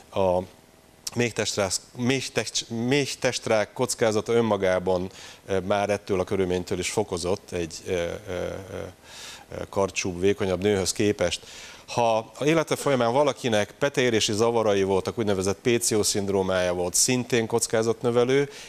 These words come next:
illetve például az emlőrákban ha-, ö, használatos, ö, hormonkezelés, antiösztrogén kezelés vagy ösztrogén receptor modulátor kezelés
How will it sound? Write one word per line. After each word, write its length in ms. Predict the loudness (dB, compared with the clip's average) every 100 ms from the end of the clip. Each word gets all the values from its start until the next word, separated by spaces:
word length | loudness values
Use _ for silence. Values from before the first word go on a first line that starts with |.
| -4
illetve 540 | 2 4 2 2 2
például 300 | 2 2 2
az 60 | 4
emlőrákban 600 | 2 4 4 4 2 0
ha-, 140 | 0 0
ö, 240 | 2 2 0 -2
használatos, 840 | -2 0 2 2 0 -2 -2 -2
ö, 220 | 0 0 2
hormonkezelés, 920 | 0 0 0 0 2 4 4 4 -2 -12 -18 -10 -2
antiösztrogén 640 | -2 0 0 0 0 0
kezelés 500 | 0 0 2 2 2
vagy 200 | 2 2
ösztrogén 380 | 2 2 0 2
receptor 420 | 0 0 -2 0
modulátor 540 | 0 2 2 2 0 -2
kezelés 640 | 0 2 4 2 2 -2